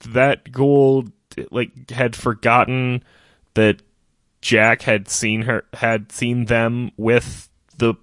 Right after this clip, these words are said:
box. That made me think of, uh, what are those, uh, gems called in Skyrim? You know, there's, like, thirty of them scattered throughout the game.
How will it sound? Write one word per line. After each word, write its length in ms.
box. 560
That 220
made 180
me 80
think 280
of, 200
uh, 200
what 200
are 40
those, 260
uh, 240
gems 400
called 320
in 80
Skyrim? 600
You 60
know, 60
there's, 160
like, 100
thirty 300
of 100
them 300
scattered 320
throughout 180
the 60
game. 580